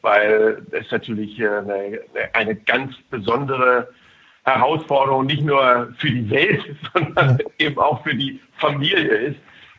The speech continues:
Speaker 1: Und ich habe, äh, drei schulpflichtige Kinder und, äh, die haben alle unterschiedliche Herausforderungen. Einer ein Jahr vor dem Abitur, ähm, ansonsten einer, der das Gymnasium gerade begonnen hat und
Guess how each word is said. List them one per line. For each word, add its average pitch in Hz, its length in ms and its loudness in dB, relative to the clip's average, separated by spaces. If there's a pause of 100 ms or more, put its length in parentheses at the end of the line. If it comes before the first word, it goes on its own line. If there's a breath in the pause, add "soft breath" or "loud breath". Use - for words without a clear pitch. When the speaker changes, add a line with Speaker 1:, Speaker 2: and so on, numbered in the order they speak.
Speaker 1:
Und 117 160 -2
ich 123 120 0
habe, 113 440 2
äh, 110 60 4
drei 113 420 2
schulpflichtige 135 640 -8
Kinder 151 580 0
und, 113 360 -4 (140)
äh, 110 260 -4 (560)
die 123 100 0
haben 117 200 0
alle 117 220 2
unterschiedliche 123 600 -2
Herausforderungen. 120 880 2
Einer 110 380 2 (520 soft breath)
ein 120 60 -12
Jahr 110 240 2
vor 117 140 0
dem 107 120 -2
Abitur, 127 920 -2
ähm, 110 520 -2
ansonsten 107 760 -8 (140)
einer, 107 280 0
der 104 360 2
das 104 200 -10
Gymnasium 104 440 -2
gerade 101 200 -4
begonnen 110 400 -4
hat 120 200 2
und 101 100 -12